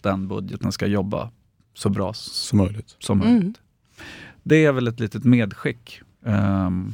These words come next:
Speaker 3: Bra.
Speaker 2: Bra medskick. Det brukar vi säga till säljarna också. Fråga alltid efter budgeten.
Speaker 3: Ja.
Speaker 1: Ja,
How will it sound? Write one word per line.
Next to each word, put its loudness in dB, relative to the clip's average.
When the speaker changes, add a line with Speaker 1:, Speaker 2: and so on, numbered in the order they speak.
Speaker 3:
Bra. -4
Speaker 2:
Bra 6
medskick. 2
Det -4
brukar 0
vi 2
säga 0
till -2
säljarna 0
också. -6
Fråga -2
alltid -6
efter -8
budgeten. -2
Speaker 3:
Ja. -6
Speaker 1:
Ja, -2